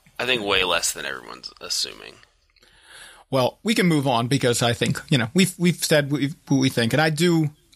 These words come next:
Speaker 2: I'm sure I've argued in a past episode, you know, years ago for the side of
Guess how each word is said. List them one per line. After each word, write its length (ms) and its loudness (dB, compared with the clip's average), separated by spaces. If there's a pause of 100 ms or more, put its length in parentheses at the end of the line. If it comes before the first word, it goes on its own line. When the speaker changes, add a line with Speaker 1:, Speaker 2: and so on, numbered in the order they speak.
(240)
Speaker 2:
I'm 180 4
sure 360 2
I've 220 0
argued 380 2
in 80 4
a 60 2
past 280 0
episode, 480 2
you 80 2
know, 80 2
years 420 0
ago 460 0 (520)
for 320 0
the 120 -2
side 440 2
of 360 0